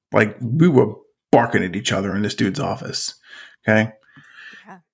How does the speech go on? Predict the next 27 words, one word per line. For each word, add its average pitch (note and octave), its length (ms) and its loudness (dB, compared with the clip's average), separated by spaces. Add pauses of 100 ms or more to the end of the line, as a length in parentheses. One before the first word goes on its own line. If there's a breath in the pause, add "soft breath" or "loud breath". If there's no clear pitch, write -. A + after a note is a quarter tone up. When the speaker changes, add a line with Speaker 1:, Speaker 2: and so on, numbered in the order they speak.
(140)
Speaker 1:
And, A2+ 640 2 (300)
you C3+ 100 2
know, A2+ 140 4
it - 20 0
was A2 140 2
like, G#2+ 100 2
"Hey, C#3+ 440 0 (640)
w-, C#3+ 280 -8
I'm D3 200 4
passionate D3 500 4
about B2+ 220 4
this C3 160 0
company B2+ 360 4
that C3 80 0
we B2 100 -4
built B2 260 0
together. C3 480 2
You're C#3+ 300 2
clearly A#2+ 380 2
passionate A2 560 -2
about G#2 300 -4
the B2+ 60 -14
company G#2 380 -4
that G2 160 -8
we've G2+ 220 -8
built G#2+ 180 -8
together. G#2+ 480 -4